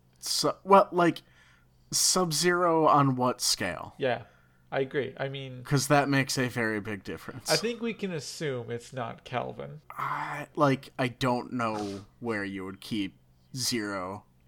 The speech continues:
Speaker 1: Kelvin in your body,
Speaker 2: <laughs>
Speaker 1: and I do not know how you would access sub-zero Kelvin.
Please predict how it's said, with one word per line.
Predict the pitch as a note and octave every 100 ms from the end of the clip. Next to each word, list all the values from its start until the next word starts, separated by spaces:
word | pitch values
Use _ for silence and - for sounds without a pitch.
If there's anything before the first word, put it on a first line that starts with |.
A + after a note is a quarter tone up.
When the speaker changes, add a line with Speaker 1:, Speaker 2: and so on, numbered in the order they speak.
| _ -
Speaker 1:
Kelvin | A#2 F#2 F2+ D#2 D#2 - -
in | C3 G#2+
your | G2+
body, | G2+ F#2+ F#2 C#2+ - - -
Speaker 2:
<laughs> | - - -
Speaker 1:
and |
I | A2
do | A2 - C3
not | B2+ B2 B2
know | A2+ G#2+
how | A2 G#2+
you | G#2 G#2
would | G2
access | E2 G#2 - - F#2+ - -
sub-zero | - - G2 F#2 G2 F#2 D2+ E2+ -
Kelvin. | D2+ - - -